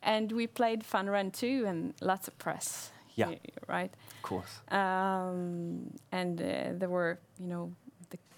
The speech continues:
Speaker 1: the king and queen and the, the president of Finland was there, and a lot of ministers from both the Norwegian and Finnish government.
Speaker 2: Mm-hmm.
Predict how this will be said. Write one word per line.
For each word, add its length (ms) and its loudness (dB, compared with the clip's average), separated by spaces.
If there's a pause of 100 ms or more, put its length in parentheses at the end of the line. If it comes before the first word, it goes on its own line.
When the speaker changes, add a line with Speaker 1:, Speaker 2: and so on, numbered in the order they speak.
Speaker 1:
the 120 -8
king 240 2
and 140 2
queen 380 0
and 180 -2
the, 80 -8 (100)
the 80 0
president 480 2
of 60 -6
Finland 340 2
was 160 -4
there, 220 4
and 320 0
a 100 4
lot 180 4
of 120 -2
ministers 680 0
from 200 -2
both 260 -2
the 100 -6
Norwegian 400 0
and 120 -2
Finnish 280 -4
government. 720 0
Speaker 2:
Mm-hmm. 160 0